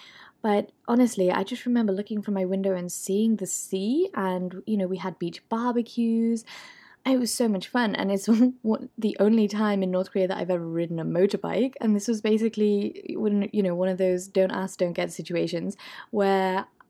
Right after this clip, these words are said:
um, we were walking back to the homestay area from the beach, and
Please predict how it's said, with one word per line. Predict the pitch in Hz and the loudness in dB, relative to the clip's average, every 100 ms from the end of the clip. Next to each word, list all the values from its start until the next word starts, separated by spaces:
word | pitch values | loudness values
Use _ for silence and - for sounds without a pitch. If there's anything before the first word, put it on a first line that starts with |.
| - | -4
um, | 190 175 175 175 170 180 - | -2 0 -2 -4 -6 -8 -2
we | 202 | 2
were | 196 190 | 4 2
walking | 190 190 214 226 196 | 2 2 2 0 0
back | 190 196 - | -2 -4 -4
to | 190 | -4
the | |
homestay | 180 185 180 - 180 | -2 -2 -2 -2 -2
area | 185 180 170 165 | -2 -2 -2 -4
from | - 190 185 | -4 -2 -2
the | 180 | -4
beach, | 180 180 208 226 - - - - _ - | -6 -6 -6 -6 -12 -18 -20 -20 _ -2
and | 214 208 202 202 202 202 208 208 | 2 2 2 2 0 0 -2 -4